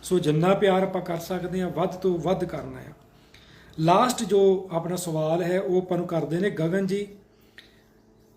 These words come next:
ਇਹ ਕਹਿੰਦੇ, "ਕੁੰਡਲੀ ਜਾਗਰਣ ਜਦੋਂ ਸ਼ੁਰੂ ਹੁੰਦੀ ਆ,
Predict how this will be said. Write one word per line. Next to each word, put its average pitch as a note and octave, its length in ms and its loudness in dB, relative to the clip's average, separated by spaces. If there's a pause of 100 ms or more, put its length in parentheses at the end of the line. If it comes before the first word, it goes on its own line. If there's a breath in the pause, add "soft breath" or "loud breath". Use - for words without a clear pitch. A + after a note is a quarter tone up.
ਇਹ F#3+ 80 0
ਕਹਿੰਦੇ, A3 220 4
"ਕੁੰਡਲੀ A#3 460 0
ਜਾਗਰਣ A3 420 6
ਜਦੋਂ G#3+ 320 4
ਸ਼ੁਰੂ G#3+ 360 0
ਹੁੰਦੀ E3 320 2
ਆ, C#3+ 300 -4